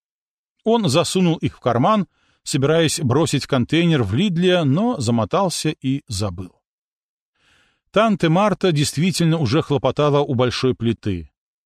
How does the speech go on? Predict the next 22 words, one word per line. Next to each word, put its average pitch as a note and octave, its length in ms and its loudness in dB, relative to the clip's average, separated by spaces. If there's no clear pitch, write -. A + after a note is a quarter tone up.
Заметив C3+ 600 0
Алекса, E3+ 500 0
она B2+ 180 0
ласково B2+ 480 0
улыбнулась B2 640 0
ему D3+ 300 0
и D3+ 140 -4
поздоровалась. G#2+ 880 -2
"Доброе D#3+ 380 2
утро, E3+ 300 2
Алекс! C3 560 -2
Не C3 140 0
стоило C3 440 0
тебе B2 220 -4
вставать. A2+ 640 -2
Ты F3 160 0
же D3+ 100 0
ещё E3+ 260 0
не E3 120 2
до D3 100 -2
конца D3 400 0
выздоровел". F#2+ 640 -2